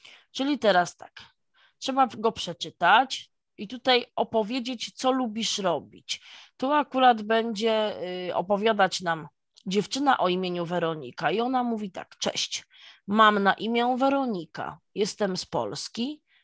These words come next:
i mieszkam we Wrocławiu. Bardzo lubię sport, pływam i jeżdżę na rowerze. Ja i moja mama często podróżujemy za granicą. Jeździmy do Niemiec, Francji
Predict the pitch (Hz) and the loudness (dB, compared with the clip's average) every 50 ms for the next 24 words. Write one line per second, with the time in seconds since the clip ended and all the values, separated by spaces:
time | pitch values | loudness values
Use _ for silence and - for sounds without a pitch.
0 | _ _ - 254 247 233 220 214 240 - - - 240 226 226 226 208 220 214 190 | _ _ 0 2 2 4 4 2 2 0 -2 -2 -2 0 0 2 2 2 2 2
1 | 190 196 196 180 - - - 175 170 131 78 - - - 76 - 175 - _ _ | 2 -2 -4 -4 -6 -8 -6 -4 -4 -4 -4 -6 -12 -16 -18 -20 -20 -20 _ _
2 | _ - - - - _ - 196 220 240 262 254 233 277 277 269 262 233 208 202 | _ -20 -20 -20 -20 _ 6 8 8 8 8 4 2 0 0 2 0 0 0 0
3 | 180 175 165 - - - - 170 156 - - 233 - - - - _ _ _ _ | -2 -2 -4 -6 -12 -8 -4 -2 -2 -2 -2 -4 -8 -14 -20 -20 _ _ _ _
4 | - 240 240 226 214 185 208 208 226 262 269 - - 190 190 180 180 185 180 170 | 2 6 6 6 6 6 6 4 4 4 0 -6 -8 -6 -4 -2 -2 -2 -4 -4
5 | 180 196 190 190 190 185 180 185 180 165 160 185 - 98 - - - - - _ | -4 -4 -2 0 0 0 0 0 -2 -2 -4 -6 -6 -6 -10 -12 -14 -14 -18 _
6 | _ _ - - - - _ _ - 196 220 233 254 269 294 294 285 247 226 220 | _ _ -20 -20 -20 -20 _ _ -2 4 6 6 6 6 4 2 2 2 2 4
7 | 208 202 202 208 226 240 254 220 185 156 131 - - - 254 269 277 285 269 - | 4 2 2 2 0 0 0 0 -2 -4 -4 -6 -4 -2 0 0 0 -2 -6 -10
8 | - - 190 175 208 247 247 - _ _ _ _ _ - 214 202 202 226 226 214 | -8 -4 -2 0 0 -2 -4 -8 _ _ _ _ _ -4 -2 -2 -2 -2 -2 -2
9 | 180 208 226 233 240 247 254 247 247 220 208 220 208 202 208 202 190 185 165 147 | -4 -2 0 2 2 2 2 0 -2 0 0 0 0 2 0 0 0 0 -4 -10
10 | - - - 135 90 92 90 - _ _ _ - - _ _ - 233 240 240 226 | -14 -16 -16 -14 -14 -16 -18 -20 _ _ _ -20 -20 _ _ 0 2 2 2 2
11 | 202 185 202 208 185 180 170 156 - 165 156 151 139 147 180 220 233 254 285 285 | 0 -2 -2 -4 -2 -4 -4 -6 -8 -8 -8 -8 -8 -6 -4 -4 -2 -2 -2 -4
12 | 294 294 - - - - _ _ - 175 175 180 185 190 185 - - 220 220 226 | -4 -6 -8 -12 -16 -18 _ _ 0 2 2 2 2 0 -4 -8 -8 -10 -10 -10
13 | - | -14